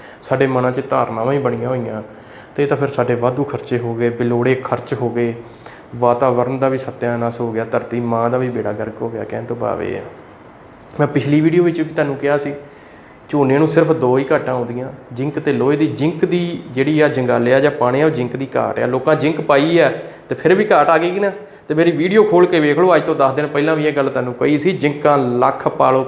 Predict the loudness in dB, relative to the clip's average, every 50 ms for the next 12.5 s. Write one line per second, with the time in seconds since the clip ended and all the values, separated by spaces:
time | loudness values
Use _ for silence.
0 | 0 0 0 0 -2 -4 -6 -4 -2 -2 0 0 0 -2 -2 -2 -4 -6 -8 -8
1 | -10 -10 -12 -16 -18 -20 -20 -20 -20 -20 -18 -2 2 2 2 2 0 -6 -10 -14
2 | -18 -20 -20 -20 -8 0 4 4 4 4 4 2 2 4 4 4 2 -2 -8 -14
3 | -16 -20 -20 -20 -20 -20 -20 _ _ -20 -10 -2 0 0 2 4 4 4 4 2
4 | 0 0 2 4 4 4 4 2 2 2 0 2 2 4 4 4 2 2 2 0
5 | 0 0 0 0 2 2 2 0 0 -2 -4 -8 -14 -18 -20 -20 -18 -6 -2 -2
6 | 0 2 2 0 0 -2 -2 -2 0 0 2 2 4 4 4 2 0 -2 -8 -12
7 | -18 -20 -12 -2 2 2 4 4 4 4 4 4 4 2 0 0 -2 -2 -2 -4
8 | -4 -4 -4 -6 -6 -8 -14 -20 -20 -20 -20 -20 -20 -16 -4 -2 -2 -2 -2 -2
9 | 0 2 2 4 2 2 4 6 6 6 6 4 2 -2 -6 -10 -12 -10 -6 -4
10 | -2 0 0 0 0 -2 0 0 2 2 2 2 2 2 0 0 0 -2 -2 -2
11 | -2 -2 -2 0 0 -2 -2 -4 -8 -14 -20 -18 -4 2 4 6 6 6 6 6
12 | 6 6 4 4 2 0 0 -2 -6